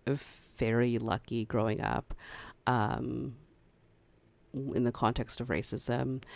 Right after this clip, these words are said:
And so I should also mention it was because I, it, I, it was just, I think it was, um, a predominantly Jewish neighborhood that I grew up in. And so, um, I feel like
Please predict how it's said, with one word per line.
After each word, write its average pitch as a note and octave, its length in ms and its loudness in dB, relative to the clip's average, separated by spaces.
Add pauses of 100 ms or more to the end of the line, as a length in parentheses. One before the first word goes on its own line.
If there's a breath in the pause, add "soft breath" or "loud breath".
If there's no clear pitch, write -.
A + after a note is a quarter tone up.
(420 loud breath)
And C#3 200 4
so A#2+ 640 6 (260)
I D#3 60 6
should F3+ 100 10
also G3+ 200 10
mention E3+ 280 2
it - 140 -2
was D3 240 -2
because B2 640 -4
I, - 180 0 (300)
it, - 140 -2 (520)
I, - 80 6 (280)
it A2+ 120 10
was B2 160 8
just, - 380 4
I C3 80 4
think A#2 340 2
it C3 100 4
was, B2 460 6 (500 loud breath)
um, B2 560 2 (1600)
a - 40 -12
predominantly C3 640 6
Jewish B2+ 440 2
neighborhood F#3 600 4 (100)
that F3+ 180 0
I E3+ 180 2
grew D#3+ 220 4
up D#3+ 200 4
in. D#3+ 300 4
And C#3+ 300 2
so, B2+ 520 4 (480 loud breath)
um, C3+ 640 0
I D3 80 0
feel D3 240 0
like C3 320 -2